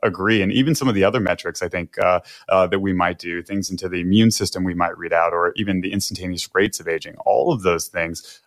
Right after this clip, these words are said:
um, have shown that if you show positive improvement, you can reduce health consequences and the health burden we might see in the United States or anywhere in the world.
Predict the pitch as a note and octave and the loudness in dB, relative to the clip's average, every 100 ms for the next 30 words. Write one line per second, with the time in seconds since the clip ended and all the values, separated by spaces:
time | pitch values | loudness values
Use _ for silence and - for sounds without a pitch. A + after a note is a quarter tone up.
0 | - F2+ F2 F2+ G2+ F#2+ F2+ G#2+ F#2 F2+ | 2 4 4 0 -2 -2 0 0 0 0
1 | F#2+ F#2 G2+ F2 - G2 - _ - G2+ | -2 -4 -2 -2 2 2 0 _ 0 2
2 | A2 G#2+ F2 E2+ D3 D3 F2+ F2 G#2+ F#2 | 2 0 -2 -2 0 0 0 0 -2 -2
3 | F#2 F2 F2+ G2+ G2 - F2 - F2+ F#2 | -2 -2 0 2 2 0 -2 0 0 0
4 | - F#2 F2 F#2 D#2+ G2 F2+ F2 - F2+ | -4 -8 -6 -6 0 0 0 0 2 2
5 | A2 - F#2+ G2 F#2 F2+ F#2 F#2 - F2+ | 2 2 2 4 2 2 0 0 -4 -2
6 | F2+ F2 F2+ F#2 - F#2 F2+ F2+ E2+ G#2 | 0 0 0 -2 0 0 0 -2 0 2
7 | - E2 D#2+ - - - | 2 2 -4 -6 -12 -12